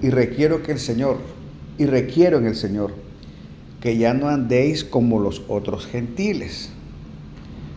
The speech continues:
que andan en la vanidad de su mente, teniendo el entendimiento entenebrecido, ajenos a la vida de Dios,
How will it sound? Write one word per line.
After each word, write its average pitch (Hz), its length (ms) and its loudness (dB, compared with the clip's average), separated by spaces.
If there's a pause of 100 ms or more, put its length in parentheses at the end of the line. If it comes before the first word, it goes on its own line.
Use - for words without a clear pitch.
(120)
que 123 120 4
andan 131 300 4
en 139 140 4
la 127 100 4
vanidad 107 440 0
de 98 120 -4
su - 160 -6
mente, 147 520 -2 (760)
teniendo 120 480 2
el 143 80 2
entendimiento 113 1000 -2
entenebrecido, 107 1080 -2
ajenos 117 520 0 (160)
a 113 80 0
la 98 200 2
vida 101 280 0
de 98 200 -2
Dios, 120 420 -2